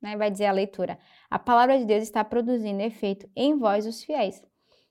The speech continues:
Então, não há nenhuma palavra que caia na terra do nosso coração e que ela não volte sem o seu devido efeito. Por isso, não devemos ter medo de anunciar a, a palavra. Ela dará o seu fruto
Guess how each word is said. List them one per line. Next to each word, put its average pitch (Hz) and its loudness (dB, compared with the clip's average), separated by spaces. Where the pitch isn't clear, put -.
Então, 285 -2
não 277 2
há 294 6
nenhuma 330 2
palavra 269 2
que 269 -6
caia 247 -2
na 233 -2
terra 226 -4
do 214 -6
nosso 220 -8
coração 214 -6
e 254 -4
que 262 -8
ela 262 0
não 302 -2
volte 247 0
sem 294 -4
o 370 -6
seu 277 -6
devido 202 -4
efeito. - -10
Por 226 -2
isso, 233 -4
não 247 -2
devemos 285 -2
ter 277 -6
medo 196 -4
de 226 -4
anunciar 220 -4
a, 220 -8
a 208 -8
palavra. 185 -4
Ela 269 0
dará 247 0
o 220 -4
seu 226 -6
fruto - -12